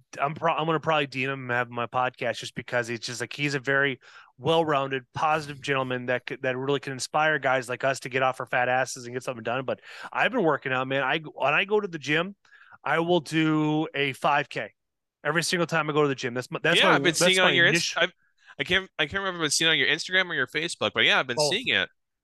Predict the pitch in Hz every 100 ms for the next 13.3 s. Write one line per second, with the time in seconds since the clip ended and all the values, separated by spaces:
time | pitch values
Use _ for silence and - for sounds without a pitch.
0 | - 135 156 165 151 170 170 - 196 190
1 | 147 208 175 131 151 135 139 147 147 139
2 | 160 165 165 147 131 160 143 - 165 185
3 | - 160 170 - - - - 156 143 -
4 | - 156 156 - 175 165 165 - - -
5 | - _ _ _ _ _ _ _ _ -
6 | 110 107 101 110 110 110 110 117 120 147
7 | 127 117 147 127 120 123 _ _ _ -
8 | _ 143 127 110 110 _ - 156 147 147
9 | 139 160 160 135 143 151 147 147 139 147
10 | 165 180 180 165 143 147 - 170 196 143
11 | 147 165 170 - 147 170 - 185 175 139
12 | - 185 - - 185 180 180 185 175 -
13 | 147 135